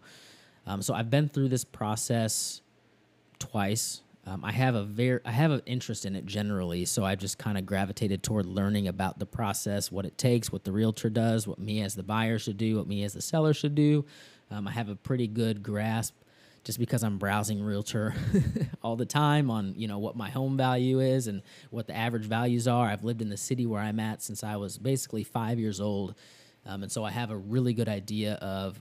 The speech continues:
what neighborhoods are appreciating, what neighborhoods are a little stagnant, what neighborhoods might be depreciating. So all of that is to my benefit, I, I will admit. Um, but anybody out there can, can do this, uh, if you're looking to buy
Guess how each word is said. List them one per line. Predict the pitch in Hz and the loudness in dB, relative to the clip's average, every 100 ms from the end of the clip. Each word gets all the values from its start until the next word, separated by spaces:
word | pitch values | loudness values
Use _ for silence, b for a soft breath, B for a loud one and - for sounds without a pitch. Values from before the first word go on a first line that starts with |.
| - | -12
what | 95 98 110 | -8 -2 -2
neighborhoods | 113 110 110 107 110 101 - | 0 -2 -2 -2 -2 -4 -4
are | 98 | -6
appreciating, | 90 156 147 - 139 139 139 117 | -4 0 0 4 4 4 2 0
what | 104 | -2
neighborhoods | 95 107 110 110 104 | -2 -4 -2 -4 -4
are | |
a | |
little | 101 95 | -4 -4
stagnant, | - - 123 123 123 123 - | -6 -4 0 0 2 -2 -2
what | 107 | -8
neighborhoods | 113 110 107 101 | -6 -8 -6 -6
might | 110 101 | -6 -6
be | 101 | -8
depreciating. | 98 110 120 - 127 - 123 123 127 | -6 -6 -6 -4 -4 -2 -2 -2 -4
So | 123 | -4
all | 156 202 | 2 4
of | 165 | 6
that | 143 | 4
is | 123 - | 4 -2
to | 123 | -2
my | 117 110 | 0 -2
benefit, | 101 101 - 95 90 - | -4 -6 -6 -8 -8 -8
I, | 104 | -8
I | 104 107 | -6 -4
will | 123 107 | -2 -4
admit. | 98 98 92 - B B B B B - | -4 -4 -6 -8 B B B B B -10
Um, | 101 95 85 - - _ _ _ _ _ _ _ _ | -6 -4 -6 -8 -16 _ _ _ _ _ _ _ _
but | 127 127 | -2 0
anybody | 135 139 127 110 | 2 4 4 2
out | 101 - | 0 0
there | 101 | -2
can, | 104 90 - | -2 -4 -4
can | 110 98 | -4 -2
do | 95 | -2
this, | - 92 - - | -2 -6 -10 -12
uh, | - | -12
if | - | -6
you're | 104 | -4
looking | 92 98 | -4 -6
to | 87 | -6
buy | 92 87 78 | -6 -6 -6